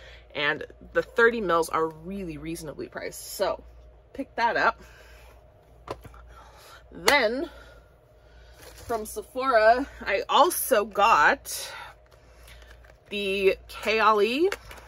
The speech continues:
Invite Only twenty-three.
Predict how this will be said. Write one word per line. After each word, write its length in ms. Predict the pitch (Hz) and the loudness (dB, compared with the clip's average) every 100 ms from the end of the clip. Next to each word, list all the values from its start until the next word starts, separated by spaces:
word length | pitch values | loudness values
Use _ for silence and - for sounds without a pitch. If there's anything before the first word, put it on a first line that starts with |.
| - - - - - - - - - | -20 -20 -20 -20 -20 -20 -20 -20 -6
Invite 580 | 220 240 240 208 208 - 226 | -2 -2 0 2 2 0 -2
Only 640 | 214 208 214 202 202 202 - | -2 -2 -2 0 0 -2 -6
twenty-three. 1500 | - 202 190 190 190 185 185 - - - 165 113 - 185 | -10 -4 -2 -2 -4 -4 -6 -8 -14 -18 -14 -12 -12 -16